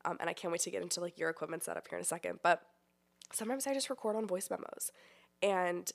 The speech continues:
as kind of, I guess, you know, unprofessional as that might sound, technology is so good nowadays that if you wanna start a podcast, just open up voice memos and start recording. See if you even like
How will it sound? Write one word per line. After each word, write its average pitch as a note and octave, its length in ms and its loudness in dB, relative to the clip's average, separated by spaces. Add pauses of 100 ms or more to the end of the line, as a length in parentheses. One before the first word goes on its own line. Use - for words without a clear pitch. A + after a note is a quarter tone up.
(200)
as F3+ 240 0
kind F#3+ 240 -4
of, F3+ 260 0
I E3+ 100 -12
guess, E3+ 380 -6
you F3 120 -6
know, E3 220 -2 (100)
unprofessional F3+ 840 0
as F3 120 -2
that - 140 -4
might E3+ 260 -6
sound, F3 340 -4 (260)
technology F#3+ 800 -4
is G3 140 -4
so F3 440 -2
good E3+ 200 -6
nowadays A3+ 580 2 (340)
that F3+ 240 4
if F3+ 120 -8
you F#3 120 -2
wanna F3 200 -4
start A#3 220 -2
a G#3+ 40 -2
podcast, G3 560 -4
just - 180 -2
open G#3+ 220 -4
up G#3 80 -6
voice F3+ 260 -2
memos - 400 -10 (340)
and F#3 120 4
start F#3 240 4
recording. F3+ 560 0
See F3+ 200 0
if F3+ 120 -4
you A#3+ 80 -4
even A3 220 -2
like F3 420 -2